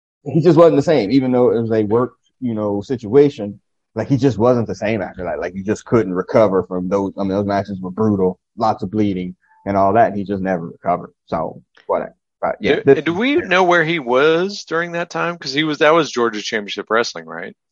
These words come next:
Speaker 1: Correct. Yeah, and he's, what, the five-day N W A champion or whatever?
Speaker 2: Yeah, so where did he go in the interim? Or
Speaker 1: Uh,
Speaker 2: was
Speaker 1: it
Speaker 2: he just
Speaker 1: seemed like
Speaker 2: off?
Speaker 1: I think he was back into the territory still, 'cause I think Mid-South was still going at that time.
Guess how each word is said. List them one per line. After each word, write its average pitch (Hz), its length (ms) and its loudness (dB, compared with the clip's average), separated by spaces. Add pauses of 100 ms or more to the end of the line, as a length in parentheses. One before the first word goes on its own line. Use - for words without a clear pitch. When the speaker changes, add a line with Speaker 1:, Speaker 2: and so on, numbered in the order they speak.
(180)
Speaker 1:
Correct. 101 340 2 (220)
Yeah, - 260 -4
and 107 140 -4
he's, 107 140 -4
what, 107 220 2
the - 80 -10
five-day 101 920 0 (100)
N 104 180 -4
W 101 320 2
A 101 120 0
champion 101 480 -4
or 98 100 -6
whatever? 113 340 0 (260)
Speaker 2:
Yeah, 117 60 -6
so 123 180 -2
where 123 200 2
did 165 140 0
he 160 80 -2
go 120 420 0
in 110 100 -6
the 101 120 -10
interim? 85 480 -14 (380)
Or 143 80 2
Speaker 1:
Uh, 147 220 2
Speaker 2:
was 98 280 -10
Speaker 1:
it 135 140 0
Speaker 2:
he 110 80 -4
just 104 240 0
Speaker 1:
seemed 98 40 -4
like 90 120 4
Speaker 2:
off? 98 140 4
Speaker 1:
I - 40 2
think 170 120 -2
he 165 100 -2
was 147 160 -2
back 139 300 0
into 139 320 -6
the 113 120 -10
territory 123 640 -2
still, 101 280 2
'cause 113 180 -2
I 123 60 -4
think - 240 -6
Mid-South 113 500 0
was 113 100 -14
still 113 220 -2
going 107 340 -2
at 104 100 -8
that 104 220 -6
time. 101 440 -2